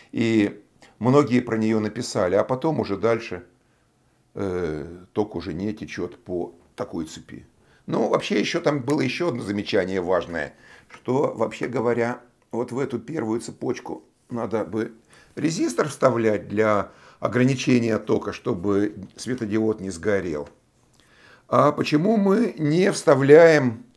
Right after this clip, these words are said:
вот в эту цепочку такой же резистор здесь? Ну, потому что сам конденсатор является ограничителем. Можно с-, можно говорить про это, что у него имеется емкостное сопротивление. А что такое это емкостное сопротивление, если совсем на пальцах говорить? Ну,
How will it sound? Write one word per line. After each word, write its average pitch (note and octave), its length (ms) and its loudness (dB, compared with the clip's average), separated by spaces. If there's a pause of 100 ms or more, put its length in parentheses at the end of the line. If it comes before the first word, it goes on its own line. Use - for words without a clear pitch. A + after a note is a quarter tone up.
(360)
вот B2+ 200 -2
в C#3 80 4
эту D3+ 160 0
цепочку A2+ 520 -6
такой G#2 300 -4
же F#2 120 -2
резистор E2 480 -6
здесь? D2 380 -12 (200)
Ну, A#2 100 -4
потому E3+ 340 0
что E3 140 -6
сам D3 300 0
конденсатор C3 640 4 (280)
является B2 520 2
ограничителем. G2+ 800 -4 (220)
Можно B2+ 260 0
с-, - 140 -8
можно B2 320 -2
говорить G#2+ 400 0
про G2 160 0
это, G2 140 -2
что G2+ 240 -4
у G#2+ 120 -6
него G2+ 300 0
имеется F#2+ 460 -4 (280)
емкостное B2 760 2 (500)
сопротивление. A3 920 4
А D#3 160 2
что F#3+ 160 2
такое F#3 320 4
это F3 100 2
емкостное F3 420 0
сопротивление, E3 680 0
если A2 180 -4
совсем A2 400 -2
на A2+ 80 0
пальцах F#2+ 440 2
говорить? E2+ 400 -2
Ну, D3 320 0